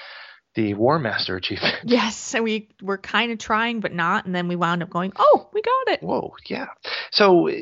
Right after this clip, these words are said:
Speaker 1: that's what we did. We decided we wanted to continue with heroic progression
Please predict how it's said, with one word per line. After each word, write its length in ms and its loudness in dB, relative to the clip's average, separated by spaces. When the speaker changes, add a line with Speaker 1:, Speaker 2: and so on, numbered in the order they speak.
Speaker 1:
that's 240 2
what 120 0
we 160 -2
did. 380 -8
We 220 -8
decided 400 -4
we 80 -4
wanted 400 -4
to 260 -4
continue 500 -4
with 340 -2
heroic 320 2
progression 540 -2